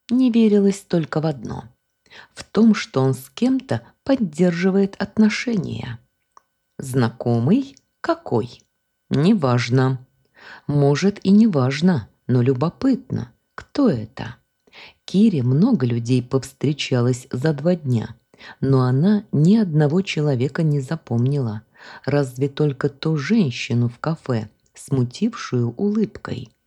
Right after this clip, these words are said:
Да ну, точно не она. «А зачем?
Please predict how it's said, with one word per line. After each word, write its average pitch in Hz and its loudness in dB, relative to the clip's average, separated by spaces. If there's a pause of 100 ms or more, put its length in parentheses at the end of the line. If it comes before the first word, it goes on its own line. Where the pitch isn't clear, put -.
(500)
Да 120 -2
ну, 120 -2 (300)
точно 131 -6 (140)
не 127 0
она. 117 -2 (1120)
«А 226 0
зачем? 139 -2